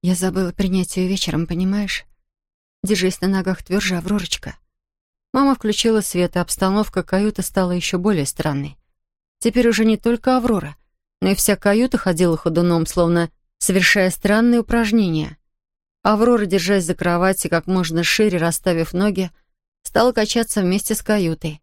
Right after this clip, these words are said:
Потом она ухватила сумочку и стакан. Налить в него воды сразу не удалось, стакан не хотел качаться вместе с каютой. И Авроре все время приходилось смотреть в него, чтобы не расплескать воду.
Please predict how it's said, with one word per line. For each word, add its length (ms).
Потом 320
она 200
ухватила 520
сумочку 480
и 40
стакан. 500
Налить 320
в 60
него 240
воды 260
сразу 340
не 80
удалось, 440
стакан 360
не 80
хотел 480
качаться 540
вместе 340
с 80
каютой. 600
И 60
Авроре 380
все 240
время 280
приходилось 580
смотреть 480
в 60
него, 260
чтобы 400
не 80
расплескать 600
воду. 320